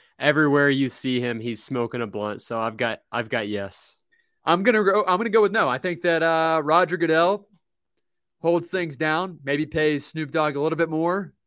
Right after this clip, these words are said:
Speaker 2: illegally under the table and says, "Hey, don't smoke in front of my fans. Uh, we don't want these kids." At the same time, though, most of that Super Bowl audience is gonna be businessmen and women because they're the only ones that can afford
Speaker 1: Yeah.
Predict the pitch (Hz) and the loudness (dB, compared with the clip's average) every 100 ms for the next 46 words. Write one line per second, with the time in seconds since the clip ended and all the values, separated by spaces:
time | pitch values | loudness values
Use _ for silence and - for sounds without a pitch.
0 | - 143 143 160 170 175 196 196 143 143 | -6 -4 2 2 4 2 0 0 -4 -4
1 | 151 165 165 180 185 135 175 160 175 165 | -4 0 0 0 -4 -4 -4 -2 -2 -2
2 | 165 - 180 165 156 165 156 143 135 156 | -6 -6 -4 -4 -6 -6 -4 -4 -4 -4
3 | 147 120 - _ _ _ _ - 117 120 | -6 -6 -12 _ _ _ _ -2 0 2
4 | 156 156 156 151 143 - 165 151 - _ | 0 0 -2 -2 -6 -2 0 0 -4 _
5 | _ _ 202 190 240 233 240 240 196 156 | _ _ -4 -2 -2 -2 0 0 2 0
6 | 165 208 214 214 196 202 180 180 151 160 | 2 0 0 -2 -2 -6 -2 2 6 6
7 | 185 160 - 147 156 147 110 147 170 170 | 4 0 -4 -4 -4 -4 -4 2 2 0
8 | 160 143 139 127 127 151 127 113 _ _ | -6 -4 -6 -4 -4 -4 -4 -8 _ _
9 | _ _ - - 170 160 185 170 175 175 | _ _ -10 0 0 0 -2 0 0 0
10 | 175 165 165 170 147 - 160 175 156 135 | 0 0 -2 -2 -8 -4 2 4 4 2
11 | 117 _ _ - 113 101 | -4 _ _ -6 0 0